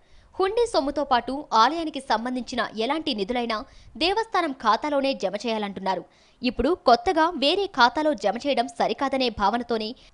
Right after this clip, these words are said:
బ్యాంక్ మేనేజర్ సస్పెన్స్ ఖాతా నుంచి దేవస్థానం ఖాతాకు మళ్లించారన్నారు. దేవాదాయ శాఖ పనితీరు సరిగా లేని కారణంతోనే ఆధారాలతో కోర్టును ఆశ్రయించామన్నది ఆయన మాట. అహోబిలం లక్ష్మీనరసింహస్వామి ఆలయానికి దేవస్థానం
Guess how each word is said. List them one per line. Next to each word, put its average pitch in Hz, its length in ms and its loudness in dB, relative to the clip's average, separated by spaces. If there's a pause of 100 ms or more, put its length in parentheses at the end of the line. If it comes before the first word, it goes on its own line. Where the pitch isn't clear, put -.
(200)
బ్యాంక్ 359 300 4
మేనేజర్ 247 420 0 (280)
సస్పెన్స్ 339 440 2 (100)
ఖాతా 262 300 4
నుంచి 247 240 -6 (300)
దేవస్థానం 320 580 0
ఖాతాకు 262 480 0
మళ్లించారన్నారు. 202 720 -4 (580)
దేవాదాయ 392 440 4 (120)
శాఖ 254 320 0
పనితీరు 247 380 -2 (120)
సరిగా 262 340 0
లేని 240 180 -2 (100)
కారణంతోనే 220 520 -2 (380)
ఆధారాలతో 320 500 2 (220)
కోర్టును 330 340 4 (180)
ఆశ్రయించామన్నది 226 800 -4 (240)
ఆయన 220 160 -2 (100)
మాట. 180 160 -6 (580)
అహోబిలం 349 440 4 (140)
లక్ష్మీనరసింహస్వామి 269 960 -2 (160)
ఆలయానికి 240 460 -2 (460)
దేవస్థానం 349 520 0